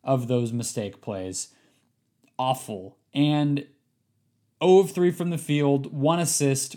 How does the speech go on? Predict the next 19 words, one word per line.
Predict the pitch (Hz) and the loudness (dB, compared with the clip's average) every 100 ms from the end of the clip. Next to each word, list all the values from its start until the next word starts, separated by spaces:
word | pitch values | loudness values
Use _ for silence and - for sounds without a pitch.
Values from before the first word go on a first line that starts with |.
| - | -6
one | 131 139 135 | 0 2 2
rebound. | 123 101 98 90 92 _ _ _ - | -2 -4 -10 -12 -16 _ _ _ -10
You | 175 | -8
can't, | 151 180 175 170 - _ _ _ _ _ _ | -6 -4 -4 -4 -8 _ _ _ _ _ _
you | 170 | -8
cannot | - 220 233 226 185 | -2 0 2 0 -2
do | 151 175 165 151 156 | 0 0 0 0 -4
that | 147 127 151 160 160 | -8 0 2 2 -2
little | 139 151 143 127 120 - - | 0 2 2 0 -4 -12 -10
to | 160 | -2
impact | 147 143 139 135 - | 0 2 0 0 -2
the | |
game | 123 127 120 | 0 0 0
in | 117 | -4
sixteen | 131 127 - 117 110 | -6 -8 -6 -6 -6
minutes | 98 87 - - | -8 -10 -14 -8
and | 127 | -4
expect | 120 - - 127 | -4 -4 -4 -4
to, | - | -8